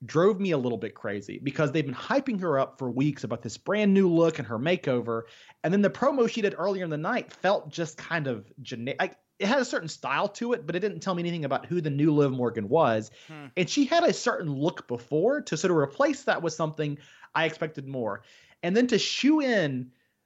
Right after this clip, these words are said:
Speaker 1: uh, it really felt like to shoe in a lesbian storyline for the sake of creating controversy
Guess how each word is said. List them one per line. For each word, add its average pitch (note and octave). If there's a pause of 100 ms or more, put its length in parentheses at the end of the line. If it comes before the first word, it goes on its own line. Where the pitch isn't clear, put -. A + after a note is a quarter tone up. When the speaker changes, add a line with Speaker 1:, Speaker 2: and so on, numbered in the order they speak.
(140)
Speaker 1:
uh, D#3
it G#3+
really E4+
felt A#3+
like D#3 (120)
to -
shoe A3+
in F#3+ (160)
a E3
lesbian G3
storyline D3+
for F#3
the D#3
sake G3
of D#3+
creating F3
controversy D3+